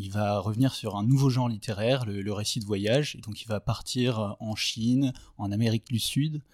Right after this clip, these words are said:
et il va ramener de ses voyages des, de, de véritables, euh, bijoux, euh, littéraires, des, des, des récits de voyage vraiment, euh, intéressants qui, qui vont, euh, qui vont fasciner le public. Et, euh, et ça va lui permettre de, de se faire vraiment un nom,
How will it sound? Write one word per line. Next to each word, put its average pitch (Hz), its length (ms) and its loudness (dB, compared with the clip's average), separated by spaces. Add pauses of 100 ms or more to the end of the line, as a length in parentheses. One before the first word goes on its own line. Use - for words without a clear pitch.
(300)
et 117 80 2
il 127 140 6
va 113 140 6
ramener 120 300 8
de 143 80 0
ses 120 120 4
voyages 113 600 6
des, 104 400 0
de, 101 240 0
de 98 300 -4
véritables, 104 540 0
euh, 98 420 -4 (480)
bijoux, 143 640 4
euh, 104 420 2
littéraires, 117 640 4
des, 101 200 -4
des, 104 300 -6
des 107 140 -4
récits 107 240 -4
de 104 60 -6
voyage 107 440 -4 (540)
vraiment, 120 460 4
euh, 107 120 2
intéressants 117 720 2
qui, 98 440 -8
qui - 120 -16
vont, 104 240 -6
euh, 104 140 -2 (180)
qui - 100 -16
vont 113 100 -12
fasciner - 340 0
le 104 80 -2
public. 110 480 -2 (560)
Et, 104 220 -6
euh, 101 260 -6
et 107 100 -4
ça 113 160 -2
va 107 80 4
lui 107 80 -2
permettre 110 320 2
de, 101 200 -4
de 101 180 -8
se - 100 -6
faire 104 200 0
vraiment 110 520 2
un 98 60 -2
nom, 127 300 4